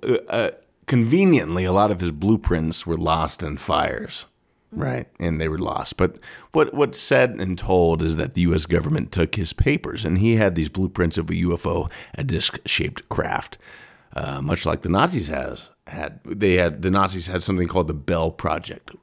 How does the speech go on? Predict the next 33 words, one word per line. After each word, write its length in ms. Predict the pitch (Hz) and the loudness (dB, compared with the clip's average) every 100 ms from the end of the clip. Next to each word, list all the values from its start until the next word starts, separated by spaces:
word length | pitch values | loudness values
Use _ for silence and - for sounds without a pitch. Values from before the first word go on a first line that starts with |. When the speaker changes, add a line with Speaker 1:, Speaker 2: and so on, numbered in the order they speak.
| - | -4
Speaker 1:
It 60 | |
was 120 | 92 87 | -2 -2
an 120 | 73 | -4
anti-gravitational 1160 | 92 95 92 85 87 80 85 92 85 98 85 82 - - | -2 0 2 2 2 2 0 0 0 0 0 -2 -4 -8
bell-shaped 680 | 80 80 73 - 80 - - | 0 2 2 2 0 0 -8
craft 520 | - 92 92 - - | -4 -2 -2 -4 -10
that 140 | 87 80 | -10 -6
could 100 | 87 | -8
defy 380 | - 82 71 - - _ - | -6 -6 -6 -8 -20 _ -4
gravity 500 | 85 80 80 - - | 0 2 2 -2 -6
itself. 440 | - 101 85 - - - - | -2 -2 -2 -4 -20 -20 -6
And 400 | 92 101 98 95 | -2 2 2 0
what 240 | - 107 | 0 0
Nikola 300 | 95 - 101 | 0 2 0
Tesla 340 | 92 104 - 80 | 2 0 0 -2
had 320 | 110 104 85 | 2 2 2
was 220 | 85 78 | 0 -2
the 220 | - 85 | -6 -6
same 300 | 76 92 80 | -6 -4 -4
thing, 260 | 82 90 82 | -2 0 0
but 200 | 78 - - | -2 -4 -2
earlier, 520 | 95 87 80 55 - | 2 2 2 -4 -12
before 440 | - - 92 87 78 | -16 -8 -4 -2 -2
the 100 | 85 | -4
World 240 | 87 90 | -6 -6
War 160 | 80 87 | -6 -8
Two, 260 | - - - _ _ _ - | -6 -6 -8 _ _ _ -20
before 240 | - - 110 | -4 2 4
World 320 | 90 80 - | 4 -2 -6
War, 220 | 90 87 | -2 0
World 60 | 82 | -2
War 140 | - | -6
One, 420 | - 101 113 67 | -4 0 -2 -4